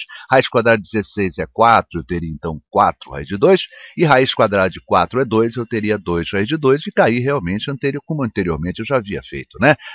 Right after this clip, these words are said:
Sete raiz quadrada de dois menos quatro raiz de dois é igual a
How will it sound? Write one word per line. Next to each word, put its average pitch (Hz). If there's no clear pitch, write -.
Sete 98
raiz 78
quadrada 78
de 76
dois 90
menos 85
quatro 76
raiz 78
de 85
dois 101
é 95
igual 90
a 120